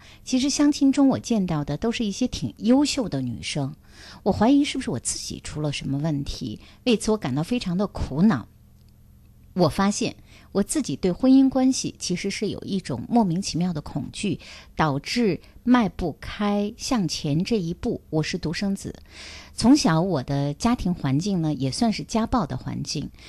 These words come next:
父亲是一个心眼儿很小又比较暴力的人，只要我母亲和男同事或者男性朋友多说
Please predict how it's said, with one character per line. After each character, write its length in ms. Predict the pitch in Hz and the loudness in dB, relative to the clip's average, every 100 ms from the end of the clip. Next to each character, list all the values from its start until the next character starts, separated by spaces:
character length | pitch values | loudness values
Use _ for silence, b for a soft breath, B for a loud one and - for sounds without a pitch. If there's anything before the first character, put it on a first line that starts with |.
| B | B
父 160 | - 330 | -6 -4
亲 200 | - 196 | 0 0
是 160 | - 226 | 0 -2
一 40 | |
个 120 | 196 | -2
心 160 | - 269 | 0 0
眼 80 | 160 | 0
儿 40 | |
很 480 | 143 165 160 214 294 | -2 -2 0 2 0
小 340 | - 143 113 - B B B - | -2 -10 -12 -16 B B B -2
又 100 | 240 | -2
比 100 | - | -2
较 120 | 151 | -4
暴 300 | - 285 151 | -4 -2 -4
力 180 | 135 120 | -4 -8
的 140 | 113 | -10
人， 320 | 98 82 - - b b | -10 -12 -14 -18 b b
只 100 | - | 2
要 80 | 196 | 4
我 160 | 220 202 | 4 4
母 180 | 220 131 | 2 0
亲 220 | - 165 | -2 -2
和 100 | 190 | 0
男 240 | 156 160 226 | 0 0 0
同 240 | 165 151 | 0 -2
事 240 | - 208 | -2 -2
或 160 | 165 196 | -2 -2
者 120 | 151 | -2
男 360 | 139 131 131 196 | -2 -2 0 0
性 280 | - 294 190 | 2 2 2
朋 280 | - 135 | -2 -2
友 160 | 156 151 | 0 -2
多 160 | - 220 | -4 -4
说 200 | - | -2